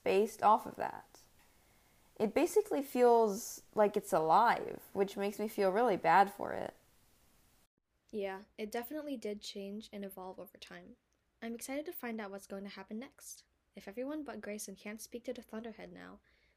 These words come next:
Speaker 2: isn't it useless? Are its days of serving humankind over?
Speaker 1: I would hope not.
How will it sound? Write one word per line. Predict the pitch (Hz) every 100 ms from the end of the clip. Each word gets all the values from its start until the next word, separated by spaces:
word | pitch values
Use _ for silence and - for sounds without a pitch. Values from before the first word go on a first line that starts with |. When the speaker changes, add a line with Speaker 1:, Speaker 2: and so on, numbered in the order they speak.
| _ -
Speaker 2:
isn't | 226 269
it | 254
useless? | 220 254 349 392 - - - -
Are | 196 196 196 185
its | 190 -
days | 202 202
of | 196
serving | - 202 196 196
humankind | 202 196 202 208 - 202 202 202
over? | 185 202 330 370 359 _ _ _ _ - - - _ _ _ _ _ _ -
Speaker 1:
I | 190
would | 180
hope | - 233 277
not. | - - - -